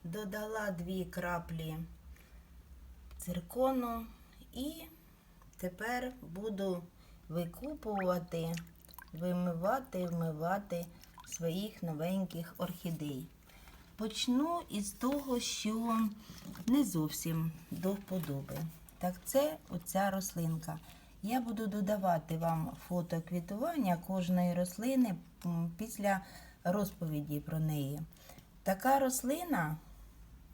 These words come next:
в мене є, але іншої варіації, і я вам її нещодавно показувала, ота, що квітне на длинних квітконосах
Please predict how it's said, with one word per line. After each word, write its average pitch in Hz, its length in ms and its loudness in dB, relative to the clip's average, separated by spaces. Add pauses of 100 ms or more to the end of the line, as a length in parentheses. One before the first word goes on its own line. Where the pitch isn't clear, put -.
(720)
в 175 100 2
мене 269 320 6
є, 147 360 0 (460)
але 202 460 4 (160)
іншої 214 720 4
варіації, 190 1000 2
і 185 80 4
я 180 140 6
вам 175 240 2
її 170 140 2
нещодавно 160 800 2
показувала, 202 880 2 (600)
ота, 180 300 2
що 185 200 0
квітне 190 640 2 (720)
на 170 220 2
длинних 175 480 2
квітконосах 202 880 2